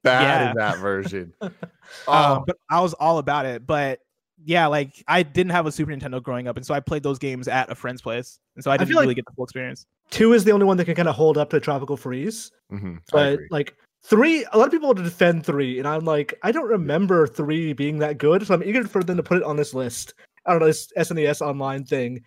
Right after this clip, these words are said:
Speaker 3: and try it out again, 'cause I remember it being, like, a really pale imitation of two.
Speaker 1: Three is demonstrably worse than, than two, uh, even one. One has its quirks, and I think a lot of them is more pacing than anything.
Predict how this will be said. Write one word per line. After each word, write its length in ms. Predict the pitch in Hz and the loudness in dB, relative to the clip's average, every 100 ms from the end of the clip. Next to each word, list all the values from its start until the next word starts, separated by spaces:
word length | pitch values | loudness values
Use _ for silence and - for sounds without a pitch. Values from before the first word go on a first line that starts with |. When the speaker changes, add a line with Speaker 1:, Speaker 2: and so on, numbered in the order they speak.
| _ - | _ -8
Speaker 3:
and 140 | 143 | -6
try 220 | - 151 | 0 2
it 120 | 165 151 | 4 4
out 160 | 170 | 4
again, 400 | 208 240 247 240 _ _ | 4 4 4 -2 _ _
'cause 140 | - | -2
I 80 | 170 | 4
remember 300 | 220 311 294 | 4 2 2
it 160 | 247 147 | 2 4
being, 200 | 180 196 | 0 0
like, 280 | 139 135 - _ | -2 -4 -10 _
a 80 | 160 | -8
really 260 | 220 311 233 | -6 -6 -8
pale 420 | - 165 190 185 | -6 -2 0 0
imitation 460 | 156 147 147 - | -2 -2 -4 -4
of 120 | 120 113 | -12 -12
two. 200 | 120 - _ _ _ _ | -16 -16 _ _ _ _
Speaker 1:
Three 220 | 110 135 202 | -4 0 2
is 200 | 170 101 | 0 2
demonstrably 720 | 127 120 113 104 - 104 95 | -2 2 0 0 -4 -4 -4
worse 340 | 90 82 73 - | -4 -6 -8 -8
than, 380 | 95 87 73 - | -6 -6 -10 -12
than 180 | 87 | -12
two, 300 | 85 101 120 | -8 -6 -4
uh, 120 | 92 123 | -4 -4
even 280 | 175 180 139 | -2 0 4
one. 260 | 143 202 - _ _ - | 2 2 -6 _ _ 2
One 200 | 139 175 | 4 6
has 220 | 165 127 | 4 2
its 100 | 110 | -6
quirks, 400 | - 117 131 113 | 0 0 0 -4
and 60 | |
I 20 | 104 | -6
think 160 | 110 | -4
a 40 | 101 | 0
lot 160 | 98 | 0
of 40 | 98 | 0
them 120 | 101 | -4
is 140 | 95 90 | -6 -6
more 120 | 92 | -8
pacing 440 | - 95 95 120 | -8 -12 -8 -6
than 120 | 120 | -4
anything. 460 | 131 135 135 156 | -2 -4 -4 -6